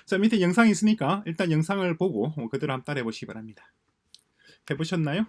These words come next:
그럼 같이 진행을 할까요? 자, 일단 제일 먼저 해야 될 게 뭐예요? 제일 먼저 영상에서 밑에, 에, 다운로드 구글 드라이브 폴더 있죠? 여기 클릭을 하신 다음에,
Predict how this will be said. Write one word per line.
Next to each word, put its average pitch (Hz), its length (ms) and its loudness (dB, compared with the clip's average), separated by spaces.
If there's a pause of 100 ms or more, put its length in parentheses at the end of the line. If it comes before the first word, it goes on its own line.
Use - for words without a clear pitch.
(140)
그럼 147 240 -8
같이 160 680 -4
진행을 151 380 -6
할까요? 175 460 -4 (540)
자, - 100 -10
일단 208 600 0
제일 180 200 0
먼저 196 260 0
해야 202 100 2
될 160 140 0
게 208 100 -2
뭐예요? 127 460 -4
제일 147 180 -6
먼저 139 560 -4
영상에서 170 960 -4 (460)
밑에, 156 580 -6
에, 113 220 -8
다운로드 156 960 0 (600)
구글 170 300 0
드라이브 160 640 0 (220)
폴더 175 280 -2
있죠? 160 440 -2
여기 147 140 -4
클릭을 147 540 -4
하신 156 240 -4
다음에, 151 380 -4